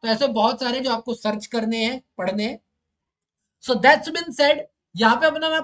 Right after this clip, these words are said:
part two over कर रहा हूँ। अगला जो part होगा उसके अंदर हम लोग synonyms और antonyms के बारे में पढ़ेंगे, ठीक है।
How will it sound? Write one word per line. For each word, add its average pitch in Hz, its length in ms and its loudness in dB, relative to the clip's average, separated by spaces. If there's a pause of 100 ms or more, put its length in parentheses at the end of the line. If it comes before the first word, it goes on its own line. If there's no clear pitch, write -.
part 233 300 2
two 196 280 -6
over 214 280 2
कर 233 180 -2
रहा 208 140 0
हूँ। 262 140 -2 (500)
अगला 285 280 2
जो 359 140 -2
part 254 260 2
होगा 262 160 4
उसके 269 220 2
अंदर 285 220 2
हम 262 120 -2
लोग 285 140 -2
synonyms 254 520 -2
और 285 180 2
antonyms 226 500 -2
के 269 100 0
बारे 226 220 2
में 240 120 -4
पढ़ेंगे, 220 460 0 (420)
ठीक 185 120 -6
है। 294 80 2